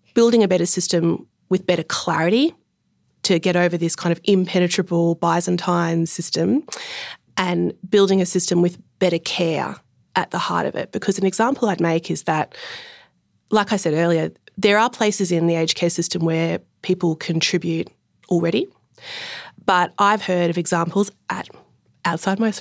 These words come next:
you know, local supermarket where people have been offered by a home care package, "Well, you can make a contribution to your package,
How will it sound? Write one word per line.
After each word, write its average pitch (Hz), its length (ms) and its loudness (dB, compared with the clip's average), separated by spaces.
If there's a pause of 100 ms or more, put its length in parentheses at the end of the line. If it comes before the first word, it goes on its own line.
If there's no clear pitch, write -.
(180)
you 185 160 0
know, 202 60 -8
local 180 240 0
supermarket 202 580 0 (320)
where 175 400 4 (160)
people 185 520 2
have 165 580 0
been 170 120 0
offered 202 280 0
by 170 260 2
a 165 60 0
home 190 180 2
care 170 180 -2
package, 160 640 -2 (680)
"Well, 175 380 2 (440)
you 180 640 4 (260)
can 175 360 2
make 233 160 2
a 233 40 -4
contribution 190 640 2 (280)
to - 100 0
your 190 60 0
package, 233 500 0